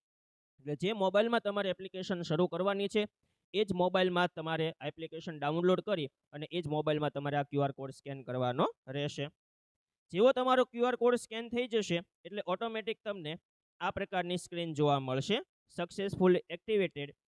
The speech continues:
અને નીચે લખેલું હશે હોમ બટન. આ હોમ બટન ઉપર ક્લિક કરશો તમે એટલે તમને આ પ્રકારની ડિસ્પ્લે ફરીથી જોવા મળશે. હવે ત્યાં તમારે જે ધોરણ, જે ધોરણ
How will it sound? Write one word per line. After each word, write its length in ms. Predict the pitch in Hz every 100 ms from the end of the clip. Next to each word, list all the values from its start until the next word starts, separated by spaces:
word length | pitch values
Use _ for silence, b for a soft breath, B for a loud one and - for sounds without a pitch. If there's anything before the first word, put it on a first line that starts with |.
| _
અને 140 | 147 143
નીચે 240 | 147 165 165
લખેલું 460 | 151 160 156 143 139
હશે 140 | 139 131
હોમ 160 | 131 123
બટન. 300 | 117 - 117 131 _ _ _ _ _ _ _ _ _ _ _ _ _ 208
આ 100 | 220
હોમ 140 | 208 240
બટન 280 | 254 254 254
ઉપર 180 | - - -
ક્લિક 180 | 240 -
કરશો 280 | 240 226 208
તમે 300 | 175 156 165 196 _ _ _ -
એટલે 200 | 190 226
તમને 220 | 208 208 208 185
આ 60 | 196
પ્રકારની 400 | 190 196 185 185
ડિસ્પ્લે 320 | 170 - 180 165
ફરીથી 360 | 170 175 175 156
જોવા 220 | 156 160 135
મળશે. 300 | 131 135 190 - _ _ _ _ _ _ _ _ _ -
હવે 160 | 185 247
ત્યાં 180 | 226 240 233
તમારે 300 | 233 226 240 196
જે 200 | 175 196 -
ધોરણ, 300 | 180 190 214 175 - _ -
જે 140 | 196 180
ધોરણ 260 | 180 233